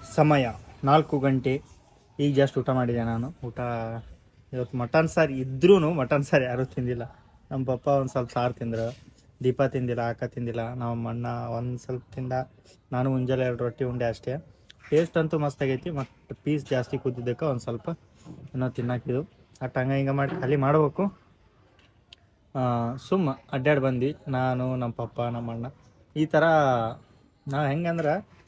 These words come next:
ಈಗ ನಾನು ನಮ್ಮ ಅಣ್ಣ ಹೆಂಗಂತ ನೋಡಿರ್ತೀರಿ ನೀವು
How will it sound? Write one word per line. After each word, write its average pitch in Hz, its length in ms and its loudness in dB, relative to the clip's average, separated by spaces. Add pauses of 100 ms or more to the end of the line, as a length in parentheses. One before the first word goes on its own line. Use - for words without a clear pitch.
(320)
ಈಗ 139 220 -2
ನಾನು 160 380 2
ನಮ್ಮ 147 340 0
ಅಣ್ಣ 151 140 0
ಹೆಂಗಂತ 143 440 0
ನೋಡಿರ್ತೀರಿ 135 460 2
ನೀವು 120 300 -4